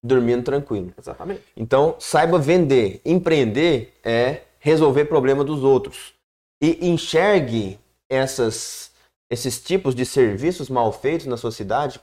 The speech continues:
Speaker 1: como um diferencial pra você. Fala, "Ó, eu vou fazer o meu serviço bem." Só que você tem que aprender a vender seu serviço.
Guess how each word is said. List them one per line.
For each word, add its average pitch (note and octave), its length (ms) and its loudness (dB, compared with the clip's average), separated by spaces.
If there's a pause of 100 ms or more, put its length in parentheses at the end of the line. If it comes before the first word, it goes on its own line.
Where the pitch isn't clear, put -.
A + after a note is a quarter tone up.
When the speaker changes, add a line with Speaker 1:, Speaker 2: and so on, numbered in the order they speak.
Speaker 1:
como D3+ 380 -4 (260)
um D3+ 140 -4
diferencial D3+ 540 -2
pra C#3+ 140 -2
você. C3 520 -4
Fala, B2 180 -6
"Ó, - 100 -10
eu E3+ 200 0
vou D#3+ 160 0
fazer C#3 260 -2
o C#3 60 2
meu C#3 120 -2
serviço C3+ 440 -6
bem." A#2 260 -2 (200)
Só - 120 -6
que - 80 -8
você G#3 100 0
tem F#3 120 -2
que F3 60 -2
aprender D#3+ 280 0
a - 20 0
vender D#3 320 0
seu C#3 140 -6
serviço. C#3 500 -10